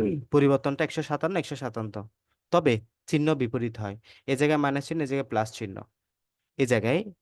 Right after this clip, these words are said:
একই। বিপরীত দিকে সংঘটিত করলে, মানে এটা যদি তোমার বিপরীত দিকে নিয়ে যাও বিক্রিয়াটা, বিপরীত দিকে বিপরীতমুখী করো, তাহলে ওই ক্ষেত্রেও সেম রকম আমাদের এনথালপির পরিবর্তন হবে,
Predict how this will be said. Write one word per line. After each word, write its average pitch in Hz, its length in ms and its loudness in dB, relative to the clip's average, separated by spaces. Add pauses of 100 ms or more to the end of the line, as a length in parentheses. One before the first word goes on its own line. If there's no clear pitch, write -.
(100)
একই। 135 300 0 (320)
বিপরীত 175 400 4
দিকে 190 200 0
সংঘটিত 123 400 -4
করলে, 110 300 -4
মানে 127 220 -4
এটা 135 160 0
যদি 147 220 0
তোমার 147 240 0
বিপরীত 135 320 0
দিকে 139 200 0
নিয়ে 143 180 0
যাও 135 160 -2
বিক্রিয়াটা, 123 520 -4 (840)
বিপরীত 123 300 2
দিকে 135 240 -2
বিপরীতমুখী 127 580 -4
করো, 113 280 -2 (380)
তাহলে 143 320 -2 (180)
ওই 110 80 -2
ক্ষেত্রেও 131 400 -2
সেম 127 360 -2 (680)
রকম 135 440 -2
আমাদের 110 400 -6
এনথালপির 113 460 -4
পরিবর্তন 113 420 -4
হবে, 110 260 -4